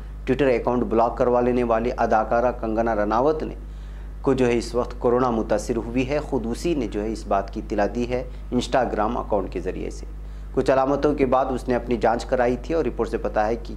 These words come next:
चला है कि वो कोरोना पॉजिटिव हुई है और इन्होंने ये खबर शेयर करते हुए उन्होंने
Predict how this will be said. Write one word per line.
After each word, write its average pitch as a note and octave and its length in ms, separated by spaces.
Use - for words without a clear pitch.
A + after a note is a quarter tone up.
चला G#2+ 220
है G#2+ 120
कि A2 120
वो G#2 140
कोरोना G2+ 320
पॉजिटिव G2 520
हुई B2+ 160
है C3 200
और B2 480
इन्होंने C#3+ 320
ये A#2+ 100
खबर A2+ 300
शेयर A2 220
करते G#2 320
हुए B2 100
उन्होंने G#2 300